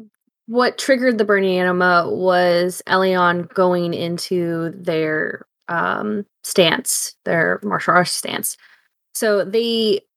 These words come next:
close their eyes and just kind of do this pose with their hands, uh, close to their face, almost as if they're meditating for a moment.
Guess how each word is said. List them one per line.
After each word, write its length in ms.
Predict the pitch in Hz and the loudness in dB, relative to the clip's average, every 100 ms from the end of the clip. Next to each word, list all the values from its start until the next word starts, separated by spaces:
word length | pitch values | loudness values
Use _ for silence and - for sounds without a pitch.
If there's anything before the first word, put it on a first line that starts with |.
| _ - | _ -10
close 340 | - 247 285 | -2 0 0
their 260 | 285 247 - | 0 0 2
eyes 680 | 170 175 185 190 202 - - _ - | 2 2 2 2 0 -6 -14 _ -2
and 640 | 190 185 180 175 175 - - _ _ _ _ | 0 0 0 -2 -4 -8 -16 _ _ _ _
just 260 | 208 202 - | -2 -2 -2
kind 240 | - 202 | -2 2
of 120 | 202 185 | 2 4
do 200 | 196 196 | 4 4
this 220 | 180 - | 2 -2
pose 760 | - - 165 156 - 233 - - | -8 -4 0 0 0 -4 -6 -6
with 500 | 196 185 185 - - _ _ _ _ _ _ - | 2 4 4 -2 -20 _ _ _ _ _ _ 0
their 120 | 202 | 2
hands, 600 | 180 190 180 180 180 180 - | 2 2 4 4 2 -4 -2
uh, 260 | 175 170 175 | 2 4 2
close 240 | - 185 | 0 -2
to 120 | - | 0
their 100 | 185 | 0
face, 260 | 175 170 165 | 0 -2 0
almost 160 | 175 160 | -2 -2
as 80 | |
if 100 | 170 | -6
they're 120 | 180 165 | -4 -4
meditating 480 | 160 160 170 170 | -4 -4 -6 -8
for 160 | 175 104 | -4 -4
a 40 | |
moment. 380 | 101 101 107 - | -4 -4 -6 -8